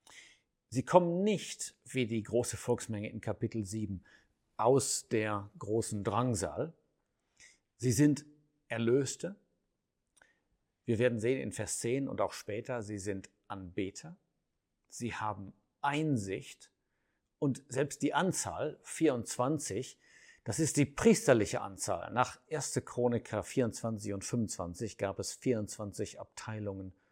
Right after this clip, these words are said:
von Priestern. Damit haben wir ein sehr klares Bild. Die Gläubigen nach der Entrückung, schon bevor die Gerichte beginnen, in der Drangsal. Es geht also nicht um den Zustand der entschlafenen Gläubigen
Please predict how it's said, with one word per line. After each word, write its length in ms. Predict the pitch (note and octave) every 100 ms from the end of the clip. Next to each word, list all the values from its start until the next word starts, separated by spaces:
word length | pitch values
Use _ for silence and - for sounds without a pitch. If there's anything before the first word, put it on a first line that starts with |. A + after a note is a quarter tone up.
| _
von 380 | - - F#2 F2+ _ _ -
Priestern. 540 | - G2 - - - _ _ _ _ _ _ _ _ -
Damit 320 | C#3 C3 C#3
haben 140 | A#2 A#2
wir 80 | A#2+
ein 100 | G#2+
sehr 180 | A2+
klares 320 | G#2 G#2 G2 -
Bild. 320 | A2+ G2+ - - - - - - _
Die 100 | A2
Gläubigen 640 | G2+ A2+ B2 A#2 A2 A2 G#2+ _ _ _ _ _ _ _
nach 220 | - B2+
der 100 | -
Entrückung, 580 | D3+ A2+ B2+ - A2+ A#2 - _ _
schon 300 | - - A#2
bevor 420 | G2+ - - D#3+ C#3+
die 120 | A#2+
Gerichte 420 | A2 A#2 - -
beginnen, 560 | G2 G#2 G#2 G2 F#2+ F#2 _ _ _
in 180 | A2+ G#2
der 100 | G2
Drangsal. 500 | F#2+ F#2+ F#2 E2+ D2
Es 100 | -
geht 160 | E3 D3
also 160 | A#2
nicht 360 | B2 E3 - - - - - - _ _ _ _ -
um 160 | C#3
den 160 | A#2+ G#2+
Zustand 560 | - D3+ C3+ - A2 G2+
der 300 | G2+ G2 - _ _ _
entschlafenen 720 | - G2+ - B2+ A#2 G2+ G#2+ G2+
Gläubigen 440 | A2 G#2 G2 G2+